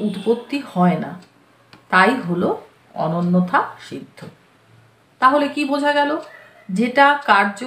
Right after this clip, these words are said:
উৎপত্তির ক্ষেত্রে অবশ্যই প্রয়োজনীয়, অর্থাৎ যার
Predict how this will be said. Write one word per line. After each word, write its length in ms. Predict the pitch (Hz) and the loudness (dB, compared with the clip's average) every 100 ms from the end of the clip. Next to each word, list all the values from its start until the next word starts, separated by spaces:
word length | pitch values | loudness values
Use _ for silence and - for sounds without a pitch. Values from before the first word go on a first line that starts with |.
| 240 | -8
উৎপত্তির 640 | 214 208 220 226 - 262 233 | -10 -8 -8 -8 -8 -10 -10
ক্ষেত্রে 680 | - 240 240 _ 240 240 - | -6 -6 -6 _ -6 -4 -2
অবশ্যই 760 | - 185 226 269 - - 311 320 | 0 0 0 -6 -6 -2 0 0
প্রয়োজনীয়, 600 | 247 202 170 160 - 143 - - _ _ _ _ | 0 2 2 0 -4 -8 -10 -16 _ _ _ _
অর্থাৎ 460 | - 208 - 254 262 - - _ | -2 -2 2 2 2 -2 -20 _
যার 340 | 170 190 208 | -6 2 4